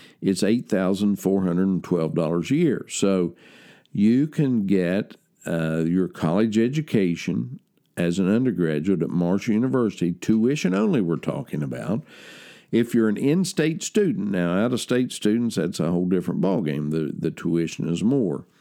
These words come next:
because the state of West Virginia helps support Marshall University, and you have to pick up that portion of support that the state doesn't give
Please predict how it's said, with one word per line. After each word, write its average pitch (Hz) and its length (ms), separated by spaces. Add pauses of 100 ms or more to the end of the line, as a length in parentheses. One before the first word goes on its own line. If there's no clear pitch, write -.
(600)
because 87 520
the 90 160
state - 580
of 90 220
West 85 260
Virginia 107 460
helps 87 280
support 131 480
Marshall 90 380
University, 80 640
and 101 140
you 101 180
have 85 180
to - 100
pick - 260
up 104 200
that 90 200
portion - 420
of 85 120
support - 500
that 87 160
the - 140
state - 400
doesn't 90 400
give 120 320